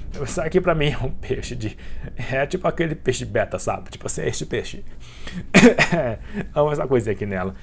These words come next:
Seu brinco eu acho muito lindo, o seu brinquinho aqui. Tem uma foto só aqui,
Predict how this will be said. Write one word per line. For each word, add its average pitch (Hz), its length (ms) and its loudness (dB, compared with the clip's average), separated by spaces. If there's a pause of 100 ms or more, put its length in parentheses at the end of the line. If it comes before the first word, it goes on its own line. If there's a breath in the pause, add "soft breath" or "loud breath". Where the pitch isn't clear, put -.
Seu 214 220 6
brinco 180 400 6
eu 165 80 10
acho 160 260 8
muito 151 460 0
lindo, 135 300 -2
o 135 40 2
seu 131 160 4
brinquinho 117 460 -2
aqui. 110 220 -4
Tem 180 160 -2
uma 127 160 2
foto - 400 -6
só - 240 -8
aqui, 123 400 -4